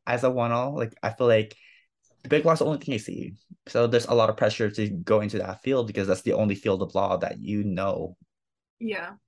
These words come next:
Speaker 2: I would agree. I think it's hard because there would be, like, small firms or, like, medium-sized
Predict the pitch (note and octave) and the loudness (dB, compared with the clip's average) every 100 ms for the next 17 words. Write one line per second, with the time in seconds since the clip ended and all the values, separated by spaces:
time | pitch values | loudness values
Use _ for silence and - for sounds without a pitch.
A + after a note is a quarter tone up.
0 | - A3+ A#3 A3 G3 A3 - A#3+ A#3+ C4 | -10 -6 -6 -6 -6 -8 -6 -4 -2 -2
1 | D4+ G4 - _ _ _ _ _ _ _ | -4 -6 -16 _ _ _ _ _ _ _
2 | - A#3+ A#3+ - G3 G3+ A#3 E4+ D4+ A#3 | 0 0 0 -6 0 0 0 -2 -2 -4
3 | - A#3 A#3 A3 A3 A3 A3+ A3+ - G#3 | 0 2 2 0 -4 -2 -2 -4 -8 -4
4 | F#3 F#3+ G3 - F3 F3+ G3+ D#4 C#4 A#3+ | -2 -2 -4 -6 -4 -2 0 0 2 2
5 | A3+ A3+ F3+ F3+ G#3 A3+ G#3+ G#3+ | 2 -2 -10 -4 -4 -2 -4 -4